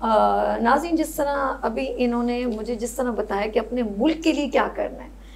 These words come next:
ये सोच जो होती है ना, क्योंकि पाकिस्तान की,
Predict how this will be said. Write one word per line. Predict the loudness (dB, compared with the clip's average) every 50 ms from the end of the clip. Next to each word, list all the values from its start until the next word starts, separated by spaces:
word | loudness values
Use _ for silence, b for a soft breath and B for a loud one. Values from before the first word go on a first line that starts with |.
| b b b b b -14 -14 -10 -4
ये | 2 4 6 6
सोच | 6 4 2 2 2 2 2 2
जो | 2 4 4
होती | 4 4 2 0 -2
है | 0
ना, | 0 0 0 -2 -2 -4 -6 -14 -18 -20 -20 -20 -10
क्योंकि | -8 -4 -2 -2
पाकिस्तान | 0 0 0 -2 0 -2 -4 -4 -2 0 0 0 2 2 0 -2
की, | -2 -6 -10 -12 -12 -12 -12 -12 -12 -14